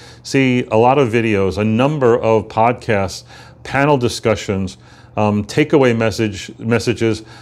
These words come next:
all on video or audio, and then there's gonna be written content by our faculty of over twenty-four people covering the meeting. So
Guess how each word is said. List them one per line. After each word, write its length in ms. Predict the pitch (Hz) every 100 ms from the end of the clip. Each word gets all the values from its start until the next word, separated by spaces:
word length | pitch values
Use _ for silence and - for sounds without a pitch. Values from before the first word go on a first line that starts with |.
| - -
all 200 | 143 180
on 120 | 180
video 440 | 117 127 120 123 120
or 360 | 117 127 160
audio, 440 | 113 107 110 110 120
and 120 | 123
then 120 | 143
there's 120 | 147
gonna 140 | 127 139
be 140 | 127
written 240 | 135 147 127
content 560 | 127 120 117 117 113
by 260 | 120 120 123
our 220 | 113 110
faculty 760 | 117 113 120 123 - 104 101 - - - -
of 100 | 104
over 260 | 107 98 95
twenty-four 1000 | - 107 104 107 - 120 120 92 85 - - -
people 360 | 117 101 90
covering 400 | - 101 90 95
the 80 | 90
meeting. 340 | 101 98 82 - - - - -
So 460 | - 110 104 104